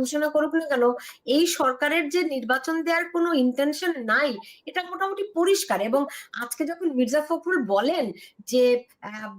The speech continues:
শেখ হাসিনা নির্বাচন বানচাল করতে চায়, তাহলে তো প্রশ্ন আসে যে এই গত দু মাস ধরে এনসিপি এবং জামাত তারা যে কথায় কথায় বলছে যে নির্বাচন হবে না ফেব্রুয়ারিতে, নির্বাচনে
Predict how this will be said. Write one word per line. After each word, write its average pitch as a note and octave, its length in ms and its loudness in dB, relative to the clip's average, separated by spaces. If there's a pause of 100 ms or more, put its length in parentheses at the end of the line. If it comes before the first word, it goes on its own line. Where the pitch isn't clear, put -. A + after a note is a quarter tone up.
(260)
শেখ B3 160 -2
হাসিনা D#4 300 -2 (120)
নির্বাচন B3+ 360 2 (120)
বানচাল A3 380 -2
করতে F4 280 -6 (120)
চায়, C#4 280 -4 (680)
তাহলে C#4 300 0
তো F#4+ 120 -4
প্রশ্ন E4 400 -4 (220)
আসে D4 260 0 (460)
যে C#4 120 4 (360)
এই B3+ 200 0 (100)
গত - 180 -8 (140)
দু D4 120 4
মাস F4 280 -2 (180)
ধরে C4 280 4 (540)
এনসিপি G4 460 0 (100)
এবং F#4 120 0 (160)
জামাত C#4 300 -2 (200)
তারা C#4 180 0 (100)
যে F#4 60 -2 (100)
কথায় D4+ 320 -2
কথায় G4 320 -4
বলছে D4+ 260 2 (120)
যে D4 80 4
নির্বাচন C#4+ 480 0
হবে B3+ 140 -4
না C4 80 0 (120)
ফেব্রুয়ারিতে, A#3 540 -2 (360)
নির্বাচনে C4+ 460 2